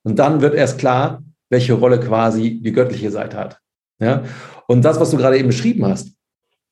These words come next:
ähm, bedeutet ja, ich brauche extrem viel Wahrnehmung für das Leben, sehr viel,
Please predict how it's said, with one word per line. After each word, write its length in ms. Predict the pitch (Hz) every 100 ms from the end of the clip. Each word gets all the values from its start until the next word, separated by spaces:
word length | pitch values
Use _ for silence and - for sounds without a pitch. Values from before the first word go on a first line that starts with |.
| _ _ _ -
ähm, 500 | 113 113 117 120 - - _ _ _ -
bedeutet 460 | 127 123 175 202
ja, 240 | 185 185 185
ich 160 | 131
brauche 260 | - 143 -
extrem 680 | - - 113 120 139 160 170
viel 680 | - - 139 131 113 107
Wahrnehmung 480 | 98 104 123 143 147
für 200 | - 110
das 200 | 101 98
Leben, 640 | 92 92 104 117 190 - -
sehr 300 | - 98 104
viel, 460 | 208 104 101 98